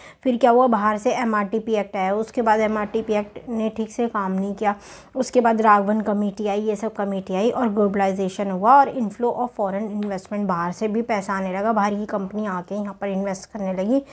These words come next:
Boost to private section, अ, स-, अ, सेक्शन को बूस्ट करने लगा, प्राइवेटाइजेशन हुआ, यानी कि गवर्नमेंट की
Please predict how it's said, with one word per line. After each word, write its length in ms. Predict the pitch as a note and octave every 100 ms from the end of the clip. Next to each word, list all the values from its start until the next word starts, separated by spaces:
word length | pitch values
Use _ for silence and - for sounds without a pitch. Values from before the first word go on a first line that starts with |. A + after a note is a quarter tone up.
| - - -
Boost 240 | C4+ C#4+ -
to 200 | D#4 D4+
private 500 | C#4 A3 A3 A#3+ B3+
section, 640 | - - G#3 - B3+ B3+
अ, 340 | C4+ B3+ A#3 A3
स-, 160 | G#3+
अ, 300 | - B3+ A3+
सेक्शन 480 | G#3 A3+ G#3 - A#3+
को 140 | B3
बूस्ट 320 | A#3+ A#3 B3 -
करने 280 | B3 A3
लगा, 220 | G#3+ G#3 A3
प्राइवेटाइजेशन 920 | A3+ G#3+ A3 A#3 A#3 A3 G#3+ A#3 A3+
हुआ, 200 | A3 A#3
यानी 320 | A#3+ A3 G#3+
कि 100 | B3+
गवर्नमेंट 500 | B3 B3+ G#3 G#3 A3+
की 160 | B3